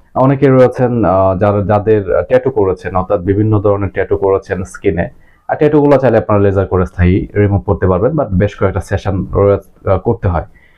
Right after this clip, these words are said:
ট্যাটু রিমুভের ক্ষেত্রে তিন থেকে চারটি সেশন রয়েছে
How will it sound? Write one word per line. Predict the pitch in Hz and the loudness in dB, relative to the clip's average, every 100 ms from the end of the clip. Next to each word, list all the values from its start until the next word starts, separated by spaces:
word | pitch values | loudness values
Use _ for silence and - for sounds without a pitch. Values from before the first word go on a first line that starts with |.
| _ | _
ট্যাটু | - 107 123 | -4 0 2
রিমুভের | 123 117 | 2 0
ক্ষেত্রে | 120 117 113 | 0 -2 -2
তিন | 113 107 | 0 0
থেকে | 110 | 0
চারটি | 104 101 107 | -2 -2 -2
সেশন | 107 101 98 85 | -4 -2 -4 -2
রয়েছে | 87 92 101 98 98 | 0 2 2 0 -6